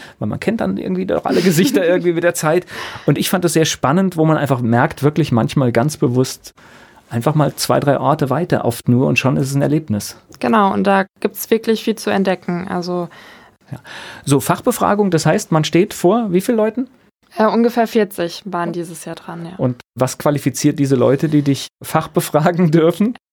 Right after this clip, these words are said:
Speaker 2: Also die kriegen eine Einladung, die sind ganz besonders ausgewählt. Da kann nicht jeder sich dazu entscheiden, Jurymitglied zu sein.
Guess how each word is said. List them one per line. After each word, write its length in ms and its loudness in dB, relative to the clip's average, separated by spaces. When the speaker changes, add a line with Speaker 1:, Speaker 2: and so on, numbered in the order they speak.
Speaker 2:
Also 200 0
die 100 0
kriegen 300 0
eine 120 0
Einladung, 600 2
die 100 0
sind 400 0
ganz 240 -4
besonders 420 -2
ausgewählt. 720 2
Da 140 4
kann 460 2
nicht 260 0
jeder 520 4
sich 140 -6
dazu 240 -2
entscheiden, 420 0
Jurymitglied 600 0
zu 120 -6
sein. 400 4